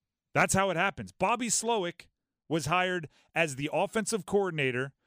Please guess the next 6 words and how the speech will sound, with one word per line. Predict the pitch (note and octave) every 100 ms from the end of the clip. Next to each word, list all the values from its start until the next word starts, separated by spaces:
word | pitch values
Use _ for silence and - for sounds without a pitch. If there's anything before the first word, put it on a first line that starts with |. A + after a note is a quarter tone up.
| _
for | - D#3+
a | C3+
defensive-minded | A2 D3 G3+ A3 G#3 G#3+ F3+ F#3+ F#3+ F#3 D#3+
first-time | - F#3 - F#3+ G3 E3+
head | F3+ E3
coach | - E3 C#3 -